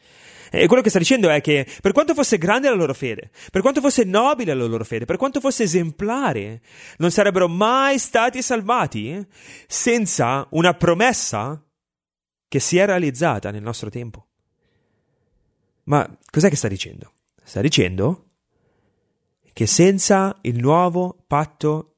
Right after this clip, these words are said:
in Gesù Cristo non ci sarebbe stata alcuna salvezza per i santi dell'antico patto. Sta dicendo quello.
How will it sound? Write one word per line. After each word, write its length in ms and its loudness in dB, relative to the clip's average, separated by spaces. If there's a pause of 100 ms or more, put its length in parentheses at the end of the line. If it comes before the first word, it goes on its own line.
in 580 0 (480)
Gesù 300 0
Cristo 600 -4 (800)
non 140 0
ci 100 -2
sarebbe 300 2
stata 300 2
alcuna 640 2
salvezza 800 -2 (640)
per 140 -4
i 60 -2
santi 540 0 (160)
dell'antico 720 -6 (100)
patto. 420 -10 (240)
Sta 60 -2
dicendo 240 -2
quello. 240 -4